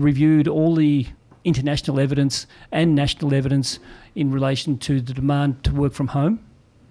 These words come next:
and on the supply side, I've, I've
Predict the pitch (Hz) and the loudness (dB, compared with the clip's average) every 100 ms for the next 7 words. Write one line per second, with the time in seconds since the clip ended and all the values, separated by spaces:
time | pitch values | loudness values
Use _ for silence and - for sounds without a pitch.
0 | - 147 135 120 - - - 160 160 - | -8 -4 -2 -4 -10 -14 -4 0 0 -2
1 | 120 165 196 - 131 143 - - - - | 0 2 0 0 -2 -2 -4 -14 -20 -12
2 | - 139 135 - - - 202 143 139 | -6 -4 -4 -8 -20 -10 -4 -4 -4